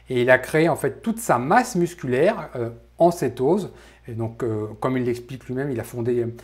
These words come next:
alors, euh, il parle espagnol, mais aussi anglais, il a fondé une communauté anglophone très intéressante, orientée régime cétogène et prise de masse musculaire. Donc, euh, lui, c'est lui-même coach, euh, et il est en cétose nutritionnelle depuis deux mille un,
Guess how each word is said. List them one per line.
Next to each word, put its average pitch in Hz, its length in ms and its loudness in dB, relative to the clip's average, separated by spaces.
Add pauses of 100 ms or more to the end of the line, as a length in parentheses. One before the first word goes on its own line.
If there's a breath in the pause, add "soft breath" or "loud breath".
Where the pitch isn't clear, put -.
(180 loud breath)
alors, 110 280 -8
euh, 110 400 -16
il 131 120 -14
parle 117 300 -4
espagnol, 120 560 -4
mais 113 80 -2
aussi 113 180 -6
anglais, 123 380 2
il 143 80 0
a 123 40 -2
fondé 120 280 -6
une 117 300 -6
communauté 120 460 -4
anglophone 117 520 0 (260 loud breath)
très 131 140 -2
intéressante, 123 640 -2
orientée 127 460 -4
régime 127 320 -2
cétogène 123 420 -2
et 107 80 -8
prise 160 300 0
de 120 100 0
masse 143 340 2
musculaire. 139 560 0 (560 loud breath)
Donc, 123 220 -6
euh, 123 320 0
lui, 127 240 -4
c'est 131 180 -4
lui-même 113 340 -2
coach, 220 460 0 (420 loud breath)
euh, 113 560 0 (280)
et 131 100 2
il 123 60 2
est - 20 2
en 139 80 0
cétose 131 300 -4
nutritionnelle 127 540 -4
depuis 120 260 -6
deux 180 180 6
mille 151 180 6
un, 220 260 2